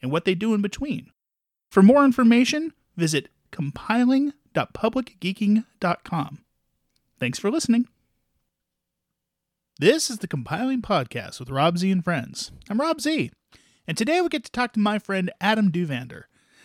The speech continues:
Adam has written for and about developers and technology for Wired, WebMonkey, Programmable Web, and other publications, and is the author of a few books, including his latest, Technical Content Strategy Decoded. He's also my go-to person to send folks to when they need someone to help them nail the developer marketing.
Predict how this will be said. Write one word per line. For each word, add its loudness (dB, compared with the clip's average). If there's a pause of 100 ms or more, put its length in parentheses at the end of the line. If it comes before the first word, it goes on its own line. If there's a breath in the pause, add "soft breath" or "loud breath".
(220 soft breath)
Adam 2
has 4
written 4
for 0
and -2
about -2
developers -4
and 0
technology -4
for -6
Wired, -2
WebMonkey, -6
Programmable -6
Web, -6
and -12
other -4
publications, -8 (460 soft breath)
and 0
is 0
the -4
author 0
of -2
a -2
few -2
books, -6
including -2
his 0
latest, -6 (140)
Technical -4
Content -4
Strategy -2
Decoded. -6 (560 soft breath)
He's 0
also -2
my 0
go-to -4
person -4
to -4
send -4
folks -6
to -6
when -8
they -8
need -10
someone -6
to -10
help -8
them -8
nail -6
the -6
developer -6
marketing. -10